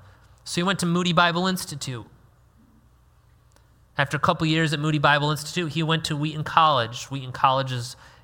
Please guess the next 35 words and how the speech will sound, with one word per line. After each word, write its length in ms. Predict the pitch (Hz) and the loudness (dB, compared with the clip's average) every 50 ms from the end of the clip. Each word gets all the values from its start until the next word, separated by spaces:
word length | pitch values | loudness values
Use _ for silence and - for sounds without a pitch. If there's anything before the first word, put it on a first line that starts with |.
| - 143 | -10 -10
a 80 | 123 | -10
flagship 800 | - - - - 139 143 143 143 151 151 143 - - 151 131 - - | -10 -10 -10 -2 2 2 4 4 2 2 0 -2 -4 -4 -4 -4 -4
evangelical 800 | 139 135 131 139 135 131 127 135 127 127 127 127 - 139 127 | -4 -2 -2 -2 -2 0 2 2 2 2 0 -2 -4 -6 -4
university 880 | 120 123 123 120 113 120 120 120 117 - - - 120 110 107 104 104 - | -4 -2 -4 -4 -2 0 -2 -2 -2 -6 -10 -10 -10 -8 -8 -10 -10 -10
in 80 | 113 110 | -8 -6
America. 560 | 104 107 110 113 107 95 - - - - - - - _ _ _ _ - _ _ _ _ _ _ _ _ _ _ _ _ _ _ _ _ _ _ _ - - | -4 -2 -2 -2 -2 -4 -8 -12 -14 -14 -16 -20 -20 _ _ _ _ -20 _ _ _ _ _ _ _ _ _ _ _ _ _ _ _ _ _ _ _ -14 -4
Graduated 580 | - 147 143 147 139 131 135 143 143 139 135 127 | 0 0 2 2 2 2 2 2 2 0 -2 -2
from 180 | - 139 127 127 | -4 -4 -2 -2
Wheaton 220 | 139 139 131 127 | -2 -2 -4 -6
College, 720 | 127 - - 131 127 127 127 127 123 120 120 113 - - - - - - - | -2 2 4 4 6 6 4 4 2 0 -2 -6 -6 -8 -10 -20 -20 -16 -4
went 160 | - 151 151 | -2 -2 -2
to 80 | - 139 | -2 -6
Princeton 500 | - - - 196 175 - - - 180 160 | -8 -4 -4 -2 -2 -4 -4 -4 -4 -2
Seminary 600 | - - 165 147 143 139 127 120 110 104 101 98 - - - - - - - _ _ _ _ _ _ _ - - - - _ _ _ _ _ _ | -2 0 0 0 0 0 -2 -2 -2 -4 -6 -8 -12 -18 -20 -20 -20 -20 -20 _ _ _ _ _ _ _ -20 -20 -20 -20 _ _ _ _ _ _
'cause 140 | - - 120 | -12 -10 -8
he 60 | 120 | -6
wanted 280 | 120 127 131 131 131 127 | -2 0 0 0 0 -2
to 80 | - 123 | -4 -4
learn 300 | 123 127 139 143 143 135 | -2 0 0 0 0 -2
the 40 | |
Bible 380 | 127 127 131 127 123 117 120 113 | 0 2 2 2 2 0 -2 -4
more, 180 | 113 110 107 104 | -2 0 0 0
wanted 340 | 104 120 117 117 117 110 - | 0 0 -2 -2 -6 -8 -10
to 60 | - | -8
teach. 240 | - 135 120 - - | -8 -8 -8 -8 -6
And 80 | 127 117 | -2 0
while 160 | 123 131 139 | 2 2 2
he's 120 | 143 131 | 2 0
at 120 | 135 131 - | -2 -6 -6
Princeton 360 | 139 143 131 - - 135 127 | -6 -6 -6 -6 -8 -8 -8
Seminary, 540 | 127 - - 135 135 135 127 127 127 131 123 | -8 -4 -4 -2 -2 -2 -2 -2 -2 -2 -2
he's 160 | 117 117 117 | -4 -6 -8
learning 380 | 120 123 139 143 147 143 135 131 | -4 -2 0 0 0 0 -2 -2
a 40 | |
language, 600 | 123 127 127 131 127 127 127 127 127 - - - | -2 0 0 0 0 -2 -4 -4 -4 -6 -10 -12